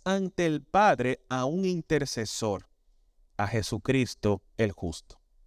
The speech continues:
De manera que cuando decimos, "Señor, perdona nuestras ofensas",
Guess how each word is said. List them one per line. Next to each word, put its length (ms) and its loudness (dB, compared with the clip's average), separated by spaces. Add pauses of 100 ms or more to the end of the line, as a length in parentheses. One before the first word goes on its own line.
(1160)
De 140 2
manera 360 4
que 140 -2
cuando 380 0
decimos, 560 0
"Señor, 680 0
perdona 540 2
nuestras 500 -2
ofensas", 920 -4